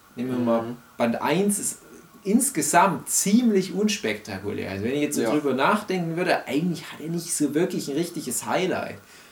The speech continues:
Speaker 1: Es gibt mal relativ früh im ersten Drittel vielleicht eine Schießerei in der Stadt.
Speaker 2: Mhm.
Speaker 1: Das kann ich mir vorstellen, das könnte im Film ganz interessant sein. Es ist aber halt auch nur so eine klassische Western-Schießerei.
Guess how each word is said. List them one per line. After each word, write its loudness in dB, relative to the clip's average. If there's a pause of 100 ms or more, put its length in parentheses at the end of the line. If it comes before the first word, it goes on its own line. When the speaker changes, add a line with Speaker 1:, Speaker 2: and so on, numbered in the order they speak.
(160)
Speaker 1:
Es -10
gibt -4
mal 0
relativ 4
früh 2
im 0
ersten 0
Drittel 0
vielleicht 0
eine -4
Schießerei 0
in -2
der -4
Stadt. -2 (300)
Speaker 2:
Mhm. -8 (500)
Speaker 1:
Das -6
kann 0
ich 0
mir 4
vorstellen, 0
das 0
könnte 4
im 0
Film 2
ganz 0
interessant 0
sein. 0
Es -2
ist 0
aber 2
halt 2
auch -4
nur 0
so -2
eine 0
klassische -2
Western-Schießerei. -4